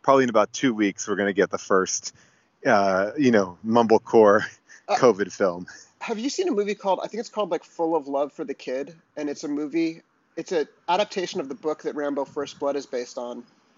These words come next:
Speaker 2: but it's one
Speaker 1: Oh,
Speaker 2: guy in
Speaker 1: no.
Speaker 2: his tiny New York apartment. I'll, I'll get the actual title of it in the intro to this and in the notes. Um, but it's a guy who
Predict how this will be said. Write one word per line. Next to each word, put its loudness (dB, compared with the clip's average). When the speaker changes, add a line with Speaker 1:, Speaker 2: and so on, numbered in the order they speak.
Speaker 2:
but -2
it's -6
one -4
Speaker 1:
Oh, -6
Speaker 2:
guy 4
in -2
Speaker 1:
no. -2
Speaker 2:
his -6
tiny -4
New -2
York -4
apartment. -6
I'll, -4
I'll -2
get -10
the -6
actual -6
title -6
of -6
it -6
in -10
the -8
intro -8
to -8
this -14
and -12
in -10
the -10
notes. -12
Um, -8
but -6
it's -6
a -6
guy 0
who 0